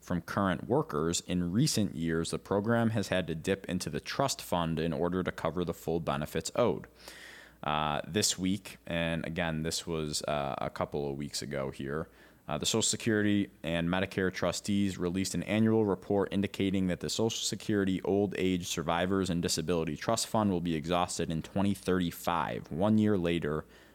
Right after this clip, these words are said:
than projected in last year's report. Notably, Social Security would still be able to pay out eighty percent of benefits at that time, declining to seventy-four percent of benefits by twenty ninety-six.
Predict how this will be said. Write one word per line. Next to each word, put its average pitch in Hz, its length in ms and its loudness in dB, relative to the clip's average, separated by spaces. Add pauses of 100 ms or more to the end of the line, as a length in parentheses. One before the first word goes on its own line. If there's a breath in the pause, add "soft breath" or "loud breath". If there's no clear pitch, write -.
than 82 120 2
projected 82 480 0
in 80 100 -2
last 65 300 -4
year's 71 160 -6
report. 107 400 0 (1040 loud breath)
Notably, 92 580 4
Social 113 200 2
Security 101 600 4
would 90 180 2
still 113 380 2
be 135 240 4
able 104 220 4
to 98 80 4
pay 95 260 0
out 85 240 2
eighty 101 300 2
percent 113 480 0
of 78 140 -6
benefits 85 520 0
at 71 220 -2
that 78 240 -2
time, 71 420 -2 (480 loud breath)
declining 104 600 2
to 82 80 0
seventy-four 101 800 2
percent 90 400 2
of 85 80 -2
benefits 87 480 0
by 87 160 0
twenty 82 340 -2
ninety-six. 80 840 -2